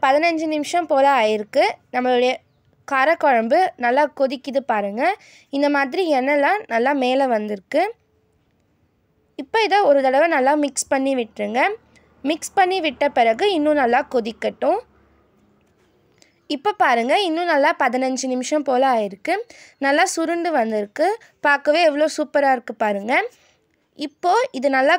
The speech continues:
கொதிச்சிருச்சு. இப்போ இதை ஒரு பிளேட்ல மாத்திக்கலாம். அவ்வளோதான், நம்ம சுவையான பிடி கருணைக்கிழங்கு காரக்குழம்பு தயார். இந்த ரெசிபியை நீங்களும் வீட்ல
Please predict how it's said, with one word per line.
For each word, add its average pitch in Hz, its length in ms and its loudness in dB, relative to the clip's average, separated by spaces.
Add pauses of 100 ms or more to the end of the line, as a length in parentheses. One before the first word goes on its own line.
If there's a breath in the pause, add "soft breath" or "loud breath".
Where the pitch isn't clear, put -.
கொதிச்சிருச்சு. 277 640 -2 (240)
இப்போ 359 260 -2
இதை 285 200 2
ஒரு 247 220 2
பிளேட்ல 269 480 0
மாத்திக்கலாம். 240 600 -2 (420)
அவ்வளோதான், 311 540 -4 (240)
நம்ம 254 280 -6
சுவையான 294 580 -4 (160)
பிடி 302 180 -6 (140)
கருணைக்கிழங்கு 254 840 -4 (160)
காரக்குழம்பு 233 640 -4 (120)
தயார். 226 400 -4 (540 soft breath)
இந்த 277 200 -2
ரெசிபியை 370 520 -4
நீங்களும் 269 400 -4
வீட்ல 285 260 -6